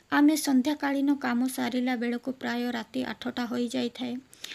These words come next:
ରାଷ୍ଟ୍ରର ସହକାରୀ ମନ୍ତ୍ରୀ ଆମକୁ ନେବା ପାଇଁ ଆସି ପହଞ୍ଚିଲେ। ଆମେ ଯାଇ କାର୍‌ରେ ବସିଲୁ। କାର୍ ବସିଲା ବେଳକୁ ଦଳେ ଲୋକ ହାତରେ କ'ଣ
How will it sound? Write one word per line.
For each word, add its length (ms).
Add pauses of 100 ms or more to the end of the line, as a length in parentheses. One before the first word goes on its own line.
(180)
ରାଷ୍ଟ୍ରର 580 (960)
ସହକାରୀ 720
ମନ୍ତ୍ରୀ 460 (100)
ଆମକୁ 480
ନେବା 380
ପାଇଁ 280 (120)
ଆସି 360 (920)
ପହଞ୍ଚିଲେ। 640 (480)
ଆମେ 320
ଯାଇ 380
କାର୍‌ରେ 420
ବସିଲୁ। 460 (120)
କାର୍ 300
ବସିଲା 480
ବେଳକୁ 440 (640)
ଦଳେ 400
ଲୋକ 260 (320)
ହାତରେ 520
କ'ଣ 280